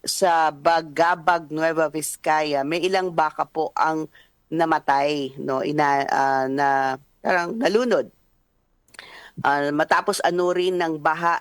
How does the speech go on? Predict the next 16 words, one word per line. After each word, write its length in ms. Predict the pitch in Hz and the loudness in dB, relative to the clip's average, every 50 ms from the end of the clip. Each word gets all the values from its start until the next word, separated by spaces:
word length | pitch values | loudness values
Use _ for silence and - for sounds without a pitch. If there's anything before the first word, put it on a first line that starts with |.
| - | -4
na 160 | - 147 156 151 | -6 -4 -4 -4
dulot 400 | 147 143 165 165 165 170 165 160 | -4 -4 -6 -4 -2 -2 -2 -2
ng 160 | - 165 156 | -2 -4 -4
pagtaas 540 | 151 - 156 151 147 - 127 135 165 - - | -2 -2 -2 -2 0 0 0 0 0 -2 -4
ng 80 | 156 - | -4 -2
antas 560 | - 143 143 - - 151 151 151 - - 156 | -2 -4 -4 -2 -2 -2 -2 -2 -4 -2 -2
ng 160 | 156 147 147 | 0 0 -2
tubig 480 | 143 - 202 196 185 185 175 165 156 147 - - - - | 0 0 0 2 2 2 0 0 0 -6 -12 -18 -20 -20
sa 240 | - - - - 165 | -12 -8 -2 0 0
Magat 480 | 139 143 151 151 156 151 156 156 151 - | 2 2 2 2 2 2 0 -2 -2 -4
River 640 | - 160 156 156 147 135 139 139 135 135 135 139 - _ _ _ _ _ _ | -6 -6 -4 -4 -2 0 0 0 2 0 -2 -4 -6 _ _ _ _ _ _
nang 380 | - 156 160 175 175 170 165 160 | -4 0 2 2 2 2 2 0
manalasa 720 | 156 160 160 165 156 156 156 151 151 151 - - 143 135 | 0 0 0 0 0 2 2 2 2 -2 -2 -2 -2 -2
po 240 | 131 - - 139 131 | -2 -4 -6 -6 -6
si 240 | - - - 185 170 | -6 -6 -4 -4 -4
Bagyong 680 | 156 135 147 143 139 127 120 139 143 139 139 143 143 139 | -4 -2 -2 -2 -2 -4 -4 0 0 2 2 0 -2 -6